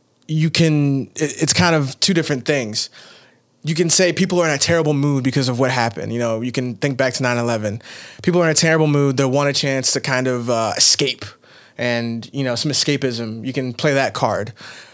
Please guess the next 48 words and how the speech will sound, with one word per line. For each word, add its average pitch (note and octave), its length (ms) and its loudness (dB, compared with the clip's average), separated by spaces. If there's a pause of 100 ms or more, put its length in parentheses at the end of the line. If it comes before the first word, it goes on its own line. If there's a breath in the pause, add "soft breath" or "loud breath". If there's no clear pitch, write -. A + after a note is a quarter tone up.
(240 loud breath)
But G#3+ 180 4
you A3 60 2
could A#3 100 4
also D4 260 4
flip G3+ 220 2
the G3 80 6
argument E3+ 680 2
to, E3 240 -2
you F3+ 40 2
know, D3+ 180 4
y-, E3 200 0
you E3+ 80 2
know, D#3 80 4
to D3 100 0
the D3+ 140 2
other D#3+ 140 4
side D#3 320 4
and D3+ 100 2
say C#3 260 4
it's C3 140 0
completely D3+ 440 -2
tone D3+ 360 2
deaf G#2+ 360 -2 (340 loud breath)
to D3+ 100 0
run C#3 160 0
a C3 40 -2
Super C#3 280 -2
Bowl B2 180 0
ad A#2+ 180 -2
and A#2+ 120 -2
pretend C#3 260 0
like B2+ 140 0
everything's B2+ 380 0
okay B2+ 400 0
and A#2+ 100 -4
joke B2 240 0
around A#2+ 320 0
and A#2 80 -2
act A#2+ 180 -2
like A#2+ 240 -2 (160 loud breath)
the B2 100 -2
world A#2+ 300 2
isn't A#2+ 220 -2
what A#2 120 -2
it A#2 120 -2
is A2+ 180 -2
right G2 160 -6
now. F#2 220 -10